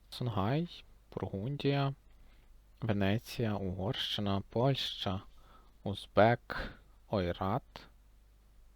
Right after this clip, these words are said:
М, японець. Так. До речі, про Бургундію згадав. Е, Бургундія зараз є уніат,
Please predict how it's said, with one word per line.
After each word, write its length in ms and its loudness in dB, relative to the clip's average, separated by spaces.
М, 240 -2
японець. 800 -6
Так. 280 -10
До 180 -2
речі, 460 0
про 140 -4
Бургундію 640 -2
згадав. 500 -4
Е, 420 -2
Бургундія 500 0
зараз 680 -4
є 100 4
уніат, 680 -2